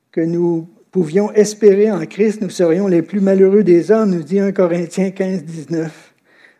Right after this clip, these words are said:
Mais Christ est ressuscité et bien vivant. Si nous pouvons maintenant espérer en lui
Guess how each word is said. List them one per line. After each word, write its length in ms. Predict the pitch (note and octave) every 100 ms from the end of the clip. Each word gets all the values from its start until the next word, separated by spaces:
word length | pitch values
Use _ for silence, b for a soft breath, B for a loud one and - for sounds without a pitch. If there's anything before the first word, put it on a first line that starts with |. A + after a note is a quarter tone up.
| -
Mais 120 | F3+
Christ 340 | - B3+ A#3 -
est 160 | F3+
ressuscité 880 | F3+ G#3+ A3+ G#3 F3 D#3 F#3 G#3 G#3+ B -
et 100 | E3+
bien 260 | D#3+ G#3
vivant. 420 | G#3 D#3 C#3+ E3+ F#3 b b -
Si 220 | - C#4
nous 120 | B3
pouvons 320 | G#3+ A3 A#3
maintenant 440 | A3 A#3 A#3 A3 G#3+
espérer 560 | G#3+ G#3+ C4+ A#3+ A#3+
en 140 | A3+ F#3+
lui 280 | F3+ G3+